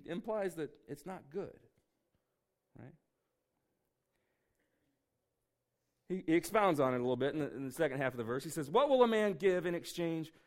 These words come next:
for his soul?" Right? If all that's true, if there is an eternity, I'm gonna be somewhere for all of it. I'm leaving this life behind. No matter what I've amassed in it, I have to leave it.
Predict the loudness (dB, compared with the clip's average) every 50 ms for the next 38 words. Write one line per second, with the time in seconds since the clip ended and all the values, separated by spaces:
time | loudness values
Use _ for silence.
0 | _ _ _ _ -6 -4 -4 -4 -4 -6 -4 -4 -4 -4 -6 -10 _ _ _ _
1 | _ _ _ _ _ _ _ _ _ _ _ _ _ _ _ _ _ _ _ _
2 | _ _ _ _ _ _ _ _ _ _ _ _ _ _ _ _ _ _ _ _
3 | _ _ _ -8 -8 -8 -8 -8 -12 _ _ 0 6 8 8 8 6 -6 -4 2
4 | 4 6 6 6 4 4 4 4 2 2 0 0 2 2 2 2 0 2 2 2
5 | 2 2 2 2 0 2 2 0 2 2 0 -2 -2 -2 -4 -4 -6 -12 _ _
6 | -4 -2 0 0 2 2 4 4 4 2 0 -2 -4 -4 -4 -6 -6 0 4 4
7 | 6 6 6 4 4 4 2 0 0 0 2 2 4 4 4 4 4 4 4 2
8 | 2 2 0 -2 -4 -6 -14 -20 _ _ _ _ _ _ _ _ _ _ _ _
9 | _ _ _ _ _ _ _ _ _ _ _ _ _ _ _ _ _ _ _ -6
10 | -2 0 2 4 4 4 4 4 2 2 2 2 0 -2 -4 -4 -2 2 2 2
11 | 2 0 0 -4 -4 -2 -2 -2 -2 0 -2 -2 -2 -4 -6 -10 -14 _ _ _
12 | _ _ _ -10 -6 -2 0 2 2 2 4 4 4 6 6 4 2 2 0 0
13 | 0 0 -2 -4 -4 -6 -4 -2 -2 -2 0 -2 -2 0 2 0 0 0 -2 -6
14 | -4 -2 -2 -2 -2 -4 -8